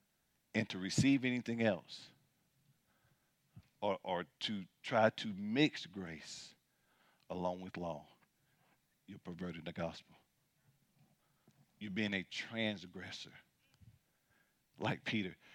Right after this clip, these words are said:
Li-, li-, listen, you, you, you, <laughs> you were going beyond, man. You were doing too much.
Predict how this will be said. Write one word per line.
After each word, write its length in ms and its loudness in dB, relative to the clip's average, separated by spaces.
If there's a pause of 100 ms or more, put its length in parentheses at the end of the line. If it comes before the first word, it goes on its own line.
(100)
Li-, 180 2
li-, 180 10
listen, 400 4 (140)
you, 180 -4
you, 140 -8 (240)
you, 80 -2 (180)
<laughs> 160 -16
you 160 -2
were 140 -2 (240)
going 560 -4
beyond, 720 -2
man. 340 -8 (1700)
You 160 2
were 120 0
doing 560 2 (720)
too 240 0
much. 760 6